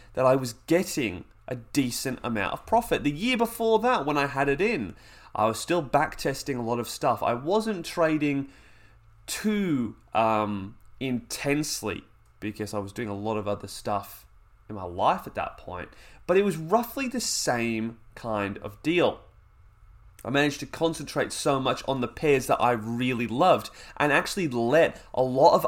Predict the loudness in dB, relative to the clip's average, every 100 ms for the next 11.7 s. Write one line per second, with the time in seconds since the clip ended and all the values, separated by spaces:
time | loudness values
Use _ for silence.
0 | 6 6 6 -2 -2 -2 -2 -4 -2 -2
1 | -2 -6 -2 0 0 -2 -2 -2 -2 -6
2 | -12 -20 -20 -20 -20 -20 _ -4 2 4
3 | 4 2 0 -2 -10 -20 _ _ -20 -2
4 | 2 2 2 0 4 6 4 0 -6 -6
5 | -10 -14 -6 -4 -4 -4 -6 -6 -10 -6
6 | 0 4 2 -2 -20 -20 -10 -4 -2 -4
7 | -8 -16 2 6 6 4 -2 2 2 0
8 | 2 6 4 2 -6 -6 -8 -8 -6 2
9 | 6 6 6 4 4 4 0 0 0 0
10 | -4 -6 -14 -2 0 2 0 0 0 -2
11 | -2 -2 -2 0 0 0 -2